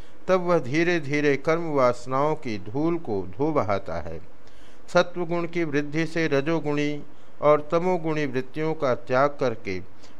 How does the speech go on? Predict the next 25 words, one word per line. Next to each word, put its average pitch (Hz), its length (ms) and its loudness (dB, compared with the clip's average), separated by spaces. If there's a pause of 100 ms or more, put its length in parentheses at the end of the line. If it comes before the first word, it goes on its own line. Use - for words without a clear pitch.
मन 156 220 2
वैसे 151 420 4
ही 180 140 2
शांत 147 440 2
हो 135 120 0
जाता 123 400 4
है, 95 260 0 (500)
जैसे 143 520 2
ईंधन 147 380 0
के 151 180 -2
बिना 120 280 -2
अग्नि। 104 540 -4 (760)
इस 175 120 -2
प्रकार 165 400 2
जिसका 151 440 0
चित्त 156 600 -4 (360)
अपने 151 420 -2
आत्मा 139 480 0
में 151 260 0
ही 165 260 -2
स्थिर 143 380 -4
निरुद्ध 127 480 -4
हो 123 180 -4
जाता 120 380 0
है, 95 300 -2